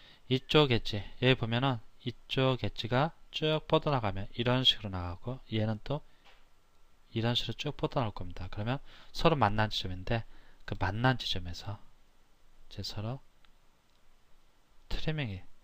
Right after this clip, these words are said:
되면서 만나게 됩니다. 서피스 메뉴에서 다시, 어, 커넥터 서피스 선택하고 첫 번째 서피스 선택하고 그 다음에 두 번째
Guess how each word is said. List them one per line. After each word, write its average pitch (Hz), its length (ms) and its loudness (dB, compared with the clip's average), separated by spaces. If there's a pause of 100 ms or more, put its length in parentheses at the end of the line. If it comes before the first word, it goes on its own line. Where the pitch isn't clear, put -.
(180)
되면서 110 600 -6
만나게 95 300 -2
됩니다. 85 480 -10 (680)
서피스 - 400 -4
메뉴에서 98 560 -6
다시, 123 540 -4 (2750)
어, 101 200 -6
커넥터 - 360 -2
서피스 - 500 -4 (480)
선택하고 113 640 -4 (1600)
첫 - 160 -4
번째 127 240 -2
서피스 - 400 -4
선택하고 117 1120 -2
그 - 120 -16
다음에 101 440 -4
두 - 140 -10
번째 101 480 -2